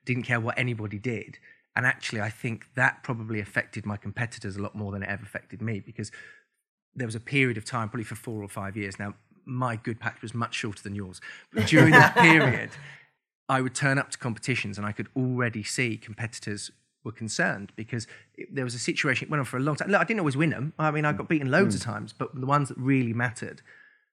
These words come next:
Speaker 1: there was this level of self-belief in it. No, no matter what anybody else did, I could respond, and it didn't matter.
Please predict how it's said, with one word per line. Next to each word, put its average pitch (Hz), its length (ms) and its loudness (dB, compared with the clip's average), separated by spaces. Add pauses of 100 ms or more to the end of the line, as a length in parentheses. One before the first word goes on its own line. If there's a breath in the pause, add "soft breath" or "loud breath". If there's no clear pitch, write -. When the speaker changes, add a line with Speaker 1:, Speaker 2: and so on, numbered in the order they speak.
(140)
Speaker 1:
there 117 100 0
was 117 120 -2
this 113 140 -6
level 131 360 4
of 117 240 -4
self-belief 120 760 -2
in 107 60 -6
it. - 100 -10
No, 110 320 -6
no 117 140 -2
matter 131 280 0
what 120 300 -6
anybody 113 420 -4
else 107 220 -8
did, 101 300 -6 (340 soft breath)
I 107 100 0
could 117 320 -2
respond, 95 520 -10
and 117 100 -6
it - 80 -8
didn't 120 180 -2
matter. 110 300 -6